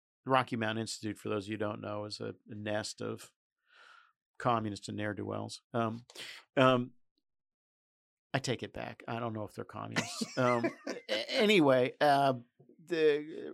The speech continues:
Speaker 1: Rocky Mountain Institute looked at twenty-seven studies on this topic and concluded that almost thirteen percent of all childhood asthma is, um, on account of <laughs> gas stoves.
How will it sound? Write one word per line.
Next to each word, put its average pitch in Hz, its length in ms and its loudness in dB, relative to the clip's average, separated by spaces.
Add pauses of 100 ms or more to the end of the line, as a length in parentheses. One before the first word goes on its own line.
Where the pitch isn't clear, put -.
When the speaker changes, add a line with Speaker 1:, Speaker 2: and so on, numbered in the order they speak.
(140)
Speaker 1:
Rocky 214 300 6
Mountain 180 200 8
Institute 139 460 2
looked 131 220 4
at 123 80 -2
twenty-seven 160 580 4
studies 113 380 0
on 113 160 -4
this 110 140 -6
topic 110 540 -4 (400)
and 120 120 2
concluded 143 640 4
that 120 300 6 (600)
almost 175 260 8
thirteen 160 300 4
percent 131 340 4
of 120 60 6
all 120 100 4
childhood 113 380 2
asthma 107 400 0
is, 107 360 -2 (140)
um, 104 300 -8 (380)
on 113 120 -4
account 113 300 -2
of 107 60 -4
<laughs> - 140 -6
gas 123 220 0
stoves. 107 560 -4